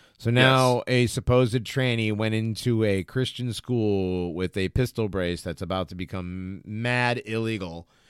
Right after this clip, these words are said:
Speaker 1: and shot up a Christian school as a tranny. Uh, this whole
Speaker 2: Well, uh,
Speaker 1: st-, the whole story just stinks of fake and gay.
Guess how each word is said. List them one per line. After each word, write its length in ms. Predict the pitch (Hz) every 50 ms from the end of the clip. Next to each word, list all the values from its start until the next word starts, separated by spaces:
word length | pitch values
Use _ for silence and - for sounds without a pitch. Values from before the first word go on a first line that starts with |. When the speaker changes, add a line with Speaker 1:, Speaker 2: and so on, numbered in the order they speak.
| _ _ - - - - - _ -
Speaker 1:
and 280 | 110 104 104 107 104
shot 260 | - - 113 107 104
up 180 | 104 101 - -
a 180 | 98 95 95 85
Christian 520 | - - 101 95 - - - 90 87 87
school 400 | 85 - - 101 92 85 82 80 -
as 200 | 76 82 80 80
a 80 | 82
tranny. 640 | 80 71 - 95 85 80 78 78 76 76 76 76 71 - _ _ -
Uh, 180 | 76 78 60 67
this 160 | 90 101 98
whole 300 | 110 104 - 151 151 147
Speaker 2:
Well, 60 | - - 160
uh, 20 |
Speaker 1:
st-, 240 | - - - 110 - -
the 120 | 127 139 131
whole 160 | 160 190 185
story 420 | - - - 120 110 104 92 85 80
just 200 | 76 85 78 -
stinks 400 | - - - 104 90 80 - -
of 160 | 87 76 73
fake 260 | - 92 85 80 -
and 140 | - 82 80
gay. 240 | 78 73 71 67